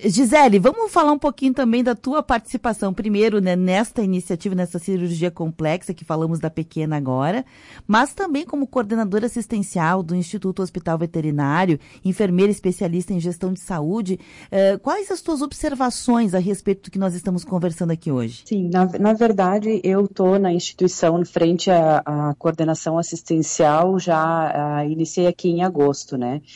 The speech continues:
Speaker 2: Então, eu, minha, a minha experiência toda é dentro da área de gestão humana, né? Então, quando eu cheguei aqui, eu me surpreendi, né, com toda a infraestrutura que a gente tem aqui no Hospital Veterinário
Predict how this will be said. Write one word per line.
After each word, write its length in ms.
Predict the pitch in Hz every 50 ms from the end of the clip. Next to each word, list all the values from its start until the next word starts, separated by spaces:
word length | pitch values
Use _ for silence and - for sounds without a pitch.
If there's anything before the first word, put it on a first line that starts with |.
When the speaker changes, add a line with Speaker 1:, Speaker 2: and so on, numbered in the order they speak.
| - - - - - -
Speaker 2:
Então, 420 | - 151 147 151 165 156 165 175 185
eu, 120 | 185 185
minha, 320 | 185 185 185 196 202 208 202 190 -
a 200 | - 165 170 170
minha 180 | 175 180 202 233
experiência 580 | 226 - - 214 170 170 180 202 196 - 208
toda 360 | 190 - - 185 196 220 220 -
é 240 | 214 202 190 185 190
dentro 480 | 185 185 180 175 185 202 202 208 226
da 140 | 202 208 190
área 320 | 175 165 160 165 170 190
de 220 | 180 - 185 185 180
gestão 800 | 175 190 180 - - - 175 175 180 190 196 196 196 196 - -
humana, 480 | - 208 220 202 190 185 185 170 151 139
né? 240 | 135 131 127 139 - _ _ _ _ _ _ _ - 170
Então, 220 | 175 - 226 233
quando 240 | 226 269 285 294 294
eu 100 | 277 269
cheguei 460 | 247 - 254 240 202 208 208 220 226
aqui, 360 | 220 220 _ - 196 202 226
eu 80 | 240 214
me 120 | 214 214
surpreendi, 720 | 208 - 233 220 - 220 214 214 208 190 185 196 220 254
né, 240 | 247 214 190 196 220
com 200 | - - 214 214
toda 280 | 202 - 226 233 285 320
a 40 | 294
infraestrutura 920 | 262 254 - - 254 240 - - - 220 220 - - 208 202 220 220 214
que 100 | 208 -
a 60 | 185
gente 280 | 185 180 180 180 - 190
tem 280 | - - 185 185 190
aqui 200 | 185 185 - -
no 120 | 196 202 196
Hospital 400 | 185 - - - - 170 165 165
Veterinário 720 | 170 160 - 165 160 151 147 143 139 143 165 175 185 175